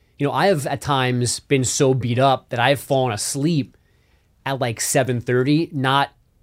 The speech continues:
expecting to fall asleep, and woken up at, like, mid-, or my wife always is there, like, the safety blanket.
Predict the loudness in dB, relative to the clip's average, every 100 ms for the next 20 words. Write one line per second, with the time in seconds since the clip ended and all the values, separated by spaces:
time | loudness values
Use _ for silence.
0 | -14 -8 -6 -4 2 0 2 0 0 0
1 | -2 0 -2 -6 -8 -10 -12 _ _ _
2 | _ _ _ _ _ _ _ -2 0 0
3 | -2 -2 4 4 4 0 0 -2 -2 -4
4 | -14 _ -10 -2 0 0 -2 -2 -2 0
5 | 0 0 -4 -6 -2 -2 -2 0 0 -2
6 | -4 0 0 0 -2 -4 -6 -6 -8 -10